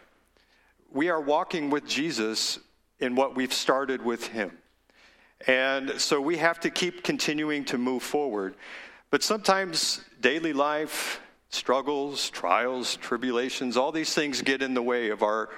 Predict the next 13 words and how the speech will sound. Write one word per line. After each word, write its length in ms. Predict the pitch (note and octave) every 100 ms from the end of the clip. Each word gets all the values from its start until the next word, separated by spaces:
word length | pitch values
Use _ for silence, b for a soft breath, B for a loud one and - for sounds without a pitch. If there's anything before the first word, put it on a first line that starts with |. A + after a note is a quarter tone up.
| B -
moving 380 | G#2+ A#2 A#2 G#2
forward. 580 | - A2 A2 F#2 F2+ - B B B B
So 200 | - C#3+
what 200 | C#3+ D3
God 240 | C#3+ E3 F#3
is 140 | D#3+
providing 560 | - C#3 C#3 D3 C#3 B2
us 240 | A#2+ -
today 500 | - A2+ D3+ D3 A2
is 340 | A2+ B2+ A#2+
really 280 | A#2+ F#3 D3+
some 240 | C3 D3 C3+
under-, 240 | C#3 B2+